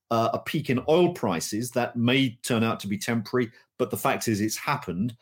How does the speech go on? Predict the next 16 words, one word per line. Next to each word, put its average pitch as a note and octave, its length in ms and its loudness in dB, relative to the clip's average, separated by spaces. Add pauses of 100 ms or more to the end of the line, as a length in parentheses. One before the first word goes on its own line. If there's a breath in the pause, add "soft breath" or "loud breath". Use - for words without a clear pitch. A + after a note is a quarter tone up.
(300 soft breath)
And B2+ 480 2 (260)
oil E3 400 6
is B2+ 140 2
a C3 60 2
very D#3+ 460 2
big A#2+ 220 -2
user A#2+ 680 0
of A#2+ 120 2
liquidity. A#2 640 0 (1200 soft breath)
Therefore, D3 300 4
if A#2+ 80 0
the D3 100 2
oil E3+ 160 6
price C#3+ 320 0
comes A#2 320 -2
back, C#3 460 -2